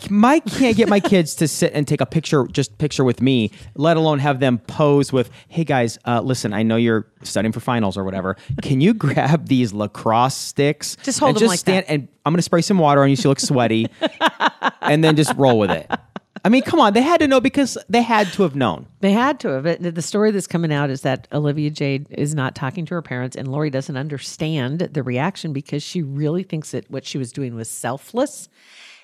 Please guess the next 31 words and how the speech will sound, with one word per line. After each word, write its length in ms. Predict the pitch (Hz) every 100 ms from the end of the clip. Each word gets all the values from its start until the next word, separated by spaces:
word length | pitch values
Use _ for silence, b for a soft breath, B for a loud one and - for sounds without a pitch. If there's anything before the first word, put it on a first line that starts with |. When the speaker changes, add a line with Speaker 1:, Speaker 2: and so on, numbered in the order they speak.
| B
Speaker 2:
and 120 | 135 131
that 120 | -
she 160 | -
was 180 | 151 135
misunderstood, 1120 | 147 143 143 131 117 - - 139 151 220 302 - _ _ _ _ _ 151
and 120 | 143
she 120 | 156
wants 240 | 139 135
to 80 | -
prove 260 | - 151 143
she 160 | -
had 320 | 139 127 120 123
best 260 | 135 -
intentions 600 | 151 147 151 135 151 123
at 80 | 117
heart, 480 | 127 165 254 330 - _ B B B B B B B B _ _
even 260 | 254 240 214
though 120 | 180
she 140 | 175 160
kinda 200 | 151 131
broke 180 | 120 110
the 100 | 123
law. 340 | 185 277 269
Speaker 1:
Yeah. 260 | 107 95 - _ _
Speaker 2:
But 140 | 165 156
she 140 | -
was 140 | 151 135
duped 280 | 180 202
into 200 | 240 247
doing 320 | 202 226 226 226
it. 200 | 233